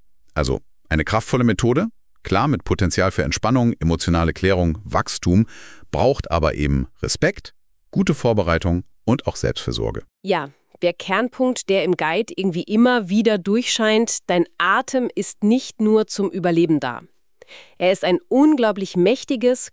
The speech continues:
Speaker 2: körpereigenes Werkzeug. Zur Selbstregulation, zur Heilung,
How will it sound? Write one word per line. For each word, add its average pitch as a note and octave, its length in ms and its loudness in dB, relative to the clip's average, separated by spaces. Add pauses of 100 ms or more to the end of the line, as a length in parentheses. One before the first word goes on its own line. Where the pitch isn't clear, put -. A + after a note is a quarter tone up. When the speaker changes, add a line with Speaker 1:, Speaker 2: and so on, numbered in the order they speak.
Speaker 2:
körpereigenes G3 1080 0
Werkzeug. C#3 600 -4 (600)
Zur D#3+ 200 -4
Selbstregulation, G3 1300 2
zur - 280 -4
Heilung, A3 480 2